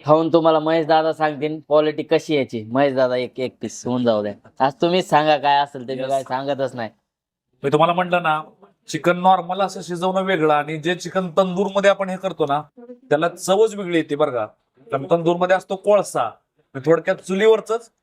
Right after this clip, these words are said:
Speaker 2: भाजलेलं चिकन सोलापुरी शीख.
Speaker 1: कसं वाटतं खरं सांगा?
Speaker 2: खमंग राव, मस्त. खरंच म्हणजे बस.
Speaker 1: ऐकलं ना मित्रांनो?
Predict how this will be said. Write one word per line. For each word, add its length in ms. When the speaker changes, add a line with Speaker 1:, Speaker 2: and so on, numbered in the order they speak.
Speaker 2:
भाजलेलं 580
चिकन 380
सोलापुरी 580
शीख. 160
Speaker 1:
कसं 200
वाटतं 320
खरं 140
सांगा? 240
Speaker 2:
खमंग 360
राव, 280
मस्त. 360
खरंच 240
म्हणजे 440
बस. 340
Speaker 1:
ऐकलं 400
ना 80
मित्रांनो? 460